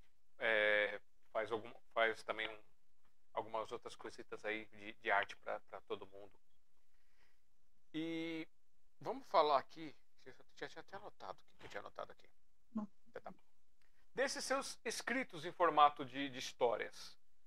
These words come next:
Speaker 1: você tem planos de transformá-los em livros, assim, pra mandar pra uma Amazon,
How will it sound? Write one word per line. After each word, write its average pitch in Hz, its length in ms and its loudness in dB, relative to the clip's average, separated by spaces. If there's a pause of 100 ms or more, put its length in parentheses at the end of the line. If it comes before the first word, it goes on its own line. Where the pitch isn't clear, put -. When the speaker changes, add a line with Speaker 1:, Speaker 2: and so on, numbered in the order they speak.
(360)
Speaker 1:
você 160 1120 6 (420)
tem 214 160 0
planos 151 520 4
de 110 80 -10
transformá-los 123 680 2
em 117 140 -8
livros, 120 560 -2
assim, 123 240 -12
pra 117 140 -4
mandar 113 240 4
pra 110 100 -16
uma 104 400 8
Amazon, 107 400 4